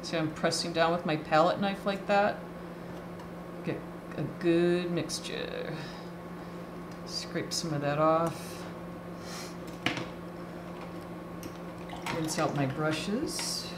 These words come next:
Now you might think that these, this is a big jump in the value scale here, but once you get towards the white,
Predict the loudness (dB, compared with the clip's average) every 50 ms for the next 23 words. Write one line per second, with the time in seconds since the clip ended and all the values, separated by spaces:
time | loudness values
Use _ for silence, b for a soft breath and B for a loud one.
0 | B B B B B B B B B B -10 -10 -8 -8 -8 -8 -8 -6 -8 -8
1 | -6 -6 -6 -6 -6 -4 -2 0 0 0 -2 -4 -8 -8 -8 -8 -8 -8 -8 -8
2 | -8 -8 -8 -6 -6 -6 -8 -6 -6 -6 -6 -6 -6 -4 2 4 6 10 12 12
3 | 12 12 10 8 6 6 6 8 10 8 8 10 8 8 8 6 4 4 6 6
4 | 6 6 6 4 4 8 10 12 12 12 10 6 8 10 10 10 10 10 8 6
5 | 6 6 8 10 10 12 12 12 10 8 6 6 4 4 4 6 6 6 6 4
6 | 4 6 6 6 6 4 4 4 6 6 6 6 4 4 6 6 6 6 6 4
7 | 2 4 4 4 2 0 -2 0 0 2 6 8 8 8 10 8 6 4 2